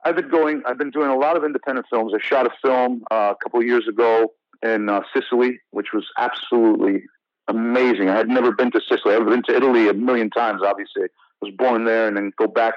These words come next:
all the time. But Sicily was just an incredible place. Beautiful film called, um, Leaves of the Tree. And then, uh, right after that, I did a film called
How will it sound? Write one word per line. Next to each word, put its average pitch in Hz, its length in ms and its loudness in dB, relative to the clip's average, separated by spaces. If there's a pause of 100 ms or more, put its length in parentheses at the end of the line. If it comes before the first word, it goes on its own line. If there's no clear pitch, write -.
(140)
all 113 160 0
the 101 160 -2
time. 101 380 -4
But 98 160 -2 (460)
Sicily 110 480 0
was 95 260 -6
just - 180 -2 (160)
an 104 60 -8
incredible 120 760 -2
place. 104 360 2 (320)
Beautiful 151 300 2 (100)
film 117 340 2 (300)
called, 110 400 0
um, 98 300 -2 (800)
Leaves 117 360 -6
of 101 120 -2
the 98 80 -10
Tree. 101 420 -2 (640)
And 127 180 0
then, 156 300 0 (100)
uh, 120 200 0
right 165 180 2
after 170 280 -2
that, 123 260 2 (440)
I 117 40 -6
did 123 200 0
a 120 60 0 (160)
film 151 460 -2
called 117 500 0